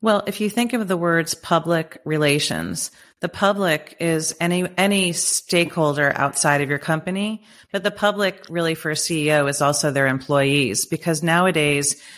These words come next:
what they're communicating internally, your internal communications,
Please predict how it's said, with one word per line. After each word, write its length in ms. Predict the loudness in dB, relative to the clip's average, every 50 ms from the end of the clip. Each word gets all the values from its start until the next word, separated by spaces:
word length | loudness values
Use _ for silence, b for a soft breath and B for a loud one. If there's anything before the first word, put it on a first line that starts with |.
| B B -2
what 200 | 0 0 2 2
they're 120 | 2 0
communicating 680 | 0 -2 -2 -2 0 -2 -2 -2 0 0 0 2 0 -2
internally, 540 | -2 -4 -2 0 0 2 2 2 0 0 0
your 100 | 0 0
internal 400 | -2 -2 -2 -2 0 0 0 0
communications, 840 | -2 -2 -4 -2 0 0 0 0 0 -2 -4 -4 -6 -6 -6 -8